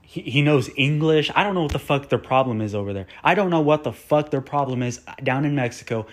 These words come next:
and why they don't give that man his flowers. And don't get me wrong, a lot,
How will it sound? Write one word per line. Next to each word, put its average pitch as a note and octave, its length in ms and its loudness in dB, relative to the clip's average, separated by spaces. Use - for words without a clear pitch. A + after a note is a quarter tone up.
and A#2+ 160 -2
why C#3 140 4
they C#3+ 100 4
don't C3 160 0
give B2+ 160 -2
that B2+ 160 -4
man A#2+ 180 -4
his A2+ 180 -6
flowers. G#2+ 600 -4
And D#3 220 0
don't F3 140 4
get F3 80 4
me D#3 80 2
wrong, C3 320 0
a D#3 100 2
lot, D3+ 440 4